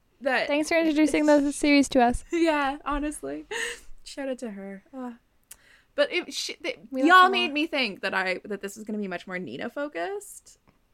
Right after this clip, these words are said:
Speaker 1: and then it was Nikolai focused, and I'm not mad about that. Trust me, I'm not mad about it. I love him. I love him so much. But I was like, "Okay,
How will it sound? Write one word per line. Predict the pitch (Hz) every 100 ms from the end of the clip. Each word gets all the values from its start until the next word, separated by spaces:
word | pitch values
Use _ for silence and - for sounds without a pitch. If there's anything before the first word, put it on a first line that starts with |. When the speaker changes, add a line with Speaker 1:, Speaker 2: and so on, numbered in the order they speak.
| -
Speaker 1:
and | 226 208
then | 202
it |
was | 202 208
Nikolai | 359 262 240
focused, | 175 185 214 -
and | 208
I'm | 226
not | 294
mad | 269 359
about | 247 -
that. | - - 277 285 _ _ _ _ _ _ _
Trust | 123 -
me, |
I'm | - 220
not | 262
mad | 262 285
about | 247 -
it. | - - _ _ _ _ -
I | 247
love | 233 320 330
him. | 262 269 262 285 _ _ _ _ _ _ _ _ -
I |
love | 220 254
him | 294
so | 302 320
much. | 269 262 _ _ _ - - - -
But | 240 233 220 202 _ _ _ _ _ _ _ _ _ _ _ _ -
I | 233
was | 240
like, | 240 247 _ _ _ _ _ _ _ _ _ _ _ _ _
"Okay, | 285 262 262